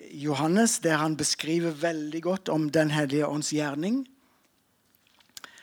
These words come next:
«Men talsmannen, Den Hellige Ånd, som Faderen skal sende i mitt navn, han skal lære dere alle ting,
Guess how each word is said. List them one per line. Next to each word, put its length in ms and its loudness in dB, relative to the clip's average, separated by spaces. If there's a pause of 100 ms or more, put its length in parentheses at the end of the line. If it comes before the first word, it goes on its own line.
(920)
«Men 240 2
talsmannen, 720 2
Den 160 2
Hellige 460 0
Ånd, 260 0
som 260 -4
Faderen 560 0
skal 260 -2
sende 440 0
i 120 0
mitt 260 -2
navn, 480 -4 (520)
han 340 0
skal 340 0
lære 560 -2
dere 520 -4 (400)
alle 260 2
ting, 420 -4